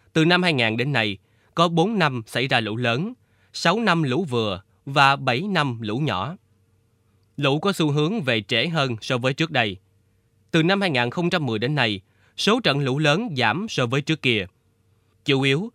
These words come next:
xuất hiện các lũ vừa và nhỏ, chiếm chín mươi phần trăm. Lũ đầu vụ tháng tám cũng suy giảm nghiêm trọng. Nếu lấy mốc Tân Châu, An Giang để đo mực lũ, thì từ năm hai nghìn đến nay,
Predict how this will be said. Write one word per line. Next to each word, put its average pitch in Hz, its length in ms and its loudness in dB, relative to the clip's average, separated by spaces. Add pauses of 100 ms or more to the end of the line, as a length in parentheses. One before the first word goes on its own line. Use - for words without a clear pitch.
xuất - 220 -6
hiện 139 220 2
các - 200 -2
lũ 151 180 0
vừa 117 380 -2
và 110 180 -2
nhỏ, 113 420 -2 (300)
chiếm 160 280 2
chín 214 180 0
mươi 196 140 2
phần 104 180 -4
trăm. 113 300 0 (580)
Lũ 160 300 2
đầu 139 200 2
vụ 117 340 -2 (160)
tháng 151 180 2
tám 139 340 2 (280)
cũng 156 220 0
suy 180 240 2
giảm 127 260 0
nghiêm 131 160 0
trọng. 98 260 -2 (920)
Nếu 139 260 2
lấy 165 220 2
mốc 196 240 0
Tân 127 220 -2
Châu, 123 260 2
An 123 180 -2
Giang 113 280 0 (220)
để 156 280 0
đo 175 200 4
mực 131 260 -2
lũ, 123 340 -4 (300)
thì 165 160 4
từ 160 120 2
năm 180 160 2
hai 180 120 0
nghìn 120 200 0
đến 143 160 -2
nay, 110 260 0